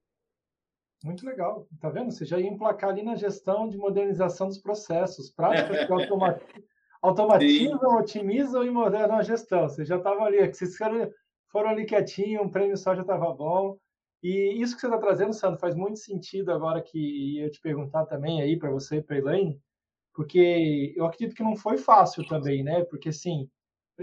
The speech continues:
Speaker 1: tem uma cultura, tem gente que gosta do papel, do cheirinho do papel, de molhar o dedinho ali e ficar passando a folha, mesmo em pandemia, que sabe que não pode,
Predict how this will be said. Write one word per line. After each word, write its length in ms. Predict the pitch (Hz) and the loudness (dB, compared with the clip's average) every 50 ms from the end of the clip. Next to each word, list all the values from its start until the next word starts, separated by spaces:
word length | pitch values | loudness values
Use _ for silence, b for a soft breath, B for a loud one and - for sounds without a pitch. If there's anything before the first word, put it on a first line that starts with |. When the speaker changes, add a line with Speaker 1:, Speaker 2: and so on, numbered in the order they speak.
| 202 - - - | -6 -6 -4 -2
Speaker 1:
tem 120 | 233 285 | -2 4
uma 180 | 320 285 247 - | 6 6 6 6
cultura, 500 | - 208 180 - - 180 165 156 143 135 | 2 0 -2 -2 -2 -2 0 0 0 0
tem 120 | 147 156 | 0 0
gente 180 | 170 214 - - | -2 -2 -4 -6
que 80 | 254 | -2
gosta 300 | 170 180 196 196 196 190 | 4 6 6 6 6 0
do 60 | 180 | 0
papel, 560 | 180 - 185 175 180 - 175 175 170 170 165 156 | 2 2 2 2 4 6 8 8 10 8 8 4
do 80 | 156 | 0
cheirinho 360 | 156 - - 180 175 180 180 | -4 0 0 0 0 0 -2
do 80 | 175 151 | -2 2
papel, 640 | - 170 165 - - 175 175 170 170 165 160 160 156 | 2 2 2 2 4 6 8 10 10 8 6 2 0
de 120 | 147 156 170 | -2 -4 -2
molhar 260 | 180 185 175 180 180 | 0 2 4 4 4
o 40 | 180 | 4
dedinho 380 | 180 175 147 135 170 180 175 | 2 0 0 0 0 0 2
ali 120 | 160 165 180 | 2 2 0
e 40 | |
ficar 200 | 175 - - 160 | -2 0 -2 2
passando 340 | - 190 170 - - 180 175 | 2 2 2 2 0 0 0
a 60 | 156 | 0
folha, 340 | - - - 170 175 175 170 | -2 -2 0 0 2 2 2
mesmo 240 | 156 165 180 190 202 | 2 2 0 0 0
em 60 | 190 | -2
pandemia, 500 | 180 185 190 170 170 165 165 175 180 175 | -2 -2 0 0 0 -2 0 2 2 2
que 80 | 175 - | 0 0
sabe 220 | - 165 160 156 | 0 0 0 0
que 80 | - 170 | -4 -6
não 120 | 170 156 | -6 -6
pode, 500 | - - 170 170 180 180 175 170 143 139 | -4 -2 2 4 6 4 4 2 0 -6